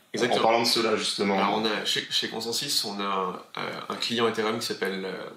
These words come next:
Speaker 1: Pegasus. Euh, enfin, un, on a une équipe de développement qui s'appelle Pegasus, qui développe un client qui s'appelle Panthéon. Et par défaut, en fait, Panthéon est en archive. Donc en fait, quand on compte le nombre de nœuds Panthéon, qu'on ajoute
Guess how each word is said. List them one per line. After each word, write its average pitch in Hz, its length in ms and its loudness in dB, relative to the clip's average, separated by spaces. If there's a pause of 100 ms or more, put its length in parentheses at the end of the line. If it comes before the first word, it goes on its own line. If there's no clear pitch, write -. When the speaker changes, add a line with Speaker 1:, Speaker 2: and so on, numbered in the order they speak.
(120)
Speaker 1:
Pegasus. 120 540 0 (220)
Euh, - 40 -6 (420)
enfin, - 180 -10 (200)
un, 90 180 -2 (320)
on 110 60 -2
a - 20 2
une 104 80 4
équipe 127 200 0
de 123 60 -4
développement 120 320 0
qui 117 100 -4
s'appelle 98 200 -2
Pegasus, 113 560 0
qui 95 80 -10
développe 90 300 -6
un 92 80 -10
client 107 260 0
qui 107 120 -4
s'appelle 90 280 -6 (320)
Panthéon. 107 320 2 (760)
Et 104 100 2
par 123 300 4
défaut, 139 280 2
en 110 80 2
fait, 123 280 0
Panthéon 113 440 2 (180)
est 107 180 0
en 107 100 0
archive. 98 320 0 (340)
Donc - 160 -10
en - 60 -10
fait, 113 380 2
quand 95 240 -6
on 95 80 -8
compte 131 260 4
le 117 60 6
nombre 113 180 2
de 110 60 2
nœuds 110 160 2
Panthéon, 107 420 0 (160)
qu'on 101 140 -2
ajoute 110 400 0